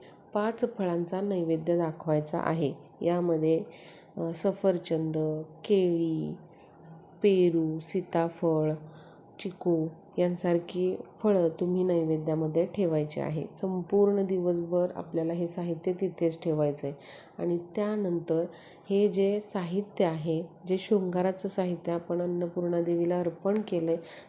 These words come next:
ते तुम्ही स्वतः वापरू शकता किंवा त्या लाल कापडामध्ये बांधून एखाद्या लक्ष्मी मंदिरामध्ये ते तुम्ही अर्पण करून येऊ शकता.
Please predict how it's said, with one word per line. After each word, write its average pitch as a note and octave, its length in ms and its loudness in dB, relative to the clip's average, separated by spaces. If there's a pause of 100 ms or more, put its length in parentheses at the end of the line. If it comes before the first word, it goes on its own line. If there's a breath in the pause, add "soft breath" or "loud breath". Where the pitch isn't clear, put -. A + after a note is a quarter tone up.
(160)
ते A#3+ 100 6
तुम्ही G3 560 0 (200)
स्वतः F#3 440 0
वापरू G3+ 320 4
शकता F#3 480 -2 (100)
किंवा F#3 400 0 (500 loud breath)
त्या G3+ 120 4
लाल G3 380 2
कापडामध्ये F3 640 -2
बांधून E3+ 720 -2
एखाद्या E3+ 600 -2
लक्ष्मी F#3 460 -2
मंदिरामध्ये E3+ 840 2 (160)
ते G3 120 4
तुम्ही E3+ 420 -2
अर्पण D#3+ 440 -2
करून E3+ 480 2
येऊ E3+ 220 2
शकता. D3+ 460 -6